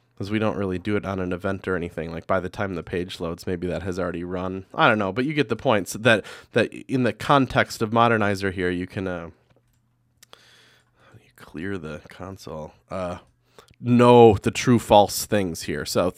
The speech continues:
you know, there's other ways that we could have handled the, the S V G thing even. Uh, we could have gone, if, if,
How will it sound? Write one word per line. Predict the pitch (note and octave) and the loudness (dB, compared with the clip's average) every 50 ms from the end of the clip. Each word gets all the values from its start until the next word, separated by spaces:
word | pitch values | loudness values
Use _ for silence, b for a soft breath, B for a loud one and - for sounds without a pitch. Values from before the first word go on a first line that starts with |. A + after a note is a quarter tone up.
| - - - - | -12 -20 -18 -8
you | - A3 C#3 | -2 2 2
know, | G#2+ G2+ - B B B B | 2 2 2 B B B B
there's | - C3+ - D#3+ | 6 8 10 12
other | F#3+ E3+ E3 D3+ | 12 12 12 12
ways | C#3 C#3 C#3+ C#3+ - | 12 12 10 10 8
that | - C3+ | 8 6
we | C3 C3 | 6 8
could | - D3+ C3+ | 8 6 6
have | C3 | 6
handled | D3+ C#3+ C#3+ C#3+ C#3 B2+ | 6 6 6 6 4 6
the, | C3 C3 | 4 4
the | A#2+ - - C#3 - - | 4 6 4 4 4 6
S | D3+ D3 - - | 2 2 2 2
V | D#3 D#3+ D3 | 2 2 2
G | B2+ D3+ G#3 A#3+ | 4 4 4 4
thing | A3 - A#2 G2+ G2+ - | 4 4 2 0 0 2
even. | - G3 B3 A#3 C3+ G2+ F2+ D#2 F2+ F#2+ F#2 - | 4 4 4 4 4 2 -4 -6 -10 -14 -14 -8
Uh, | - A2 G#2+ G#2+ G#2 G#2 | -2 0 0 2 2 0
we | B2 | 0
could | A#2+ - A#2+ | 0 0 -2
have | A2+ A2 | 0 0
gone, | A2 A2 G#2 | 0 0 0
if, | A2 A#2 - - - B B B B B B | -2 -4 -4 -8 -14 B B B B B B
if, | - - - - | -10 -10 -10 -12